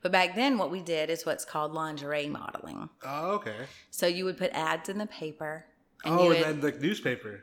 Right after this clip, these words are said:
Speaker 1: Mm-hmm.
Speaker 2: Oh, nice.
Speaker 1: Yeah, so we put ads in the newspaper, and it was baby dolls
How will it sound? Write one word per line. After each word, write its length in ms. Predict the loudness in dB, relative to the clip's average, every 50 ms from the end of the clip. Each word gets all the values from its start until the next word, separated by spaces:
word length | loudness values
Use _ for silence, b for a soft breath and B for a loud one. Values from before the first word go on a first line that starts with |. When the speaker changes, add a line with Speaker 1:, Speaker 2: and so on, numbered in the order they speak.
| -8
Speaker 1:
Mm-hmm. 320 | -8 -8 -8 -8 -8 -8 -8 -8 -8
Speaker 2:
Oh, 320 | -6 -6 -4 -4 -4 -4 -4
nice. 380 | -4 -4 -4 -6 -6 -10 -14 -20 B B B B B B B B -2
Speaker 1:
Yeah, 160 | -2 -2 -2
so 200 | -4 -4 -4 -4
we 100 | -4 -4
put 160 | -4 -4 -2 0
ads 280 | 0 0 0 -2 -4
in 100 | -4 -4
the 60 | -2
newspaper, 760 | -2 -4 -4 -6 -10 -10 -10 -10 -10 -8 -6 -6 -4 -4 -6 -8 B B B B B B -8
and 120 | -6 -4
it 60 | -4
was 140 | -4 -6 -6 -4
baby 300 | -2 -2 -2 -2 -4 -4
dolls 440 | -4 -4 -4 -6 -8 -10 -12 -16